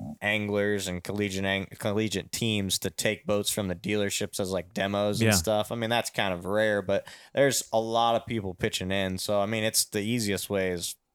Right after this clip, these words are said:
Speaker 1: if you got family or friends that can lend you a helping hands or just know somebody
Speaker 2: Right.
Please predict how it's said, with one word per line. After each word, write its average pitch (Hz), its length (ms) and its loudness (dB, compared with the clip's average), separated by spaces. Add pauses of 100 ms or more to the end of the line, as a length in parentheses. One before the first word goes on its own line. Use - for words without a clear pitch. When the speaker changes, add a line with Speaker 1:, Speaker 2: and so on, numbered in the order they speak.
(160)
Speaker 1:
if 90 100 -12
you 92 80 -4
got 90 180 -2
family 98 600 0
or 87 100 -2
friends 95 640 -2
that 87 260 -4
can 87 280 -6 (160)
lend 92 280 0
you 92 80 -2
a 90 60 0
helping 92 300 -2
hands 92 360 -2
or 107 140 2
just 95 220 -4
know 107 200 2
somebody 92 600 0 (180)
Speaker 2:
Right. 107 140 2